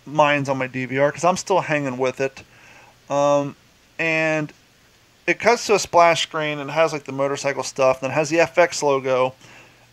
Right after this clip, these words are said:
And you know what their f-, catchphrase is, their theme, their tagline for F X?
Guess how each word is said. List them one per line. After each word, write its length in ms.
And 120
you 100
know 120
what 180
their 180
f-, 440
catchphrase 680
is, 320
their 320
theme, 600
their 280
tagline 680
for 140
F 200
X? 380